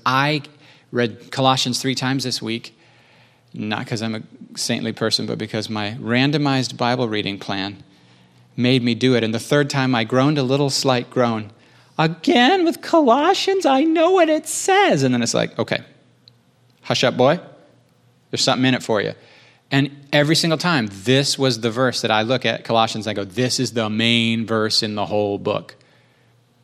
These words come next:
It's verses nine and ten of chapter two. I'll read eight for context. "See to it that no one takes you captive through hollow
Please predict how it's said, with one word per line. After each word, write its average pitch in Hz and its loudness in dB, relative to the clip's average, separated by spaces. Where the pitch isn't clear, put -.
It's - -6
verses 113 0
nine 104 -4
and 104 -6
ten 101 -4
of 98 -8
chapter - -6
two. 107 -8
I'll 110 2
read 110 -2
eight 104 -4
for 104 -12
context. 107 -4
"See 180 4
to 185 2
it 165 2
that 139 2
no 147 4
one 147 4
takes 147 2
you 139 0
captive 139 -2
through 110 -6
hollow 110 0